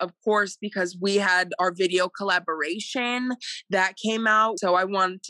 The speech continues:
I wanted to s-, shout them out and say thank you and just let you guys know that this whole week has been, like, such a moment. Like, honestly,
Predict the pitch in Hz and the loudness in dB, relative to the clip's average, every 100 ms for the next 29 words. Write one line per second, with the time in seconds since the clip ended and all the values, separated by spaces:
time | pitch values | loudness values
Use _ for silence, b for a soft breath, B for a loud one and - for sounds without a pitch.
0 | - 190 196 196 196 - 196 185 185 - | -2 -2 0 0 0 -4 -4 -4 -4 -14
1 | _ _ _ - - 190 165 185 226 226 | _ _ _ -6 0 0 0 0 0 0
2 | 170 170 170 185 - 170 165 160 190 269 | 0 -2 -4 -12 -6 -6 -4 -4 -4 -4
3 | - 156 147 185 240 B B B B 202 | 0 2 2 2 0 B B B B -2
4 | 190 208 190 190 - - _ - 202 208 | 0 2 2 0 -8 -18 _ 0 0 2
5 | 196 196 202 196 185 180 190 190 - 196 | 0 0 -2 -2 -2 -2 -4 -6 0 0
6 | 190 202 214 208 190 - 180 160 160 160 | 0 -4 -2 -4 -4 0 0 0 -2 -6
7 | - _ - 170 156 - _ - - - | -6 _ -4 -2 -2 -8 _ -12 -6 -2
8 | 208 262 214 160 151 147 156 170 147 139 | 0 2 2 2 2 0 0 0 0 0
9 | 135 117 - _ - 185 269 277 - 208 | 0 -2 -8 _ -2 0 2 0 -2 -4
10 | 185 170 196 | -4 -6 -10